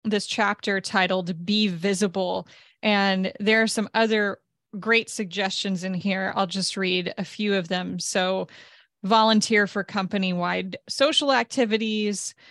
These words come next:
arrange outings with colleagues, join an existing women's leadership group, initiate a new leadership group, maybe to this discussion, initiating a over fifty E R G.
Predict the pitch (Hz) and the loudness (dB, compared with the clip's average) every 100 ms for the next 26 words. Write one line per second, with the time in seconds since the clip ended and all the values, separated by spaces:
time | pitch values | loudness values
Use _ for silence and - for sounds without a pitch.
0 | - _ _ - 214 208 196 196 - - | -20 _ _ 2 4 4 4 2 0 0
1 | 214 214 202 185 180 - 294 277 262 247 | 2 2 -2 -4 -10 -2 2 4 4 0
2 | 240 240 233 214 220 - - - 190 226 | 0 -2 -2 -2 -4 -8 -10 -12 -4 2
3 | 233 220 208 196 170 196 190 - 202 185 | 4 4 2 0 0 -2 -2 -2 -2 -2
4 | 185 185 190 208 277 285 262 - 262 - | -4 -4 -4 -2 0 2 0 0 -2 -4
5 | - 233 226 214 190 - _ _ - 190 | -4 0 2 0 -4 -14 _ _ -2 0
6 | 190 254 302 - 277 269 254 233 233 233 | 4 4 4 2 4 4 2 0 0 2
7 | 226 220 226 226 226 - 233 214 - 214 | 2 0 -2 -2 -2 -2 -6 -6 -4 -2
8 | 208 196 - - 185 202 208 208 - 208 | 0 -4 -10 -8 -2 0 0 -4 -4 -4
9 | 190 214 - 202 - 196 - 202 196 190 | -2 -2 -2 -4 -2 -2 0 0 0 0
10 | 208 - 202 196 196 196 185 185 180 180 | -2 0 2 2 2 0 -2 -4 -6 -10
11 | - _ _ _ _ _ _ _ - 220 | -18 _ _ _ _ _ _ _ 2 2
12 | 214 208 240 220 - 220 202 208 202 196 | 4 2 2 0 0 -4 0 2 2 0
13 | 175 233 226 190 | -2 -4 -2 -4